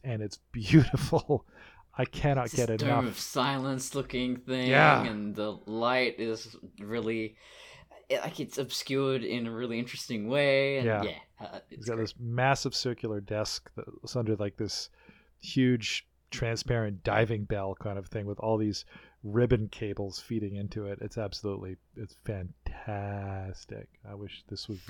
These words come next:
Speaker 1: real.
Speaker 2: I know that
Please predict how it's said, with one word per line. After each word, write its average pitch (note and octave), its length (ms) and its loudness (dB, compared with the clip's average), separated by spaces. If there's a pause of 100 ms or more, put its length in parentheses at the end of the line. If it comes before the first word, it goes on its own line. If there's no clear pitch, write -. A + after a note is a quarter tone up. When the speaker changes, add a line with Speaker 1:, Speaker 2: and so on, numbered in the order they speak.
(120)
Speaker 1:
real. F#2+ 400 -6 (1040)
Speaker 2:
I F#3 180 2
know F#3 360 4
that B2 560 6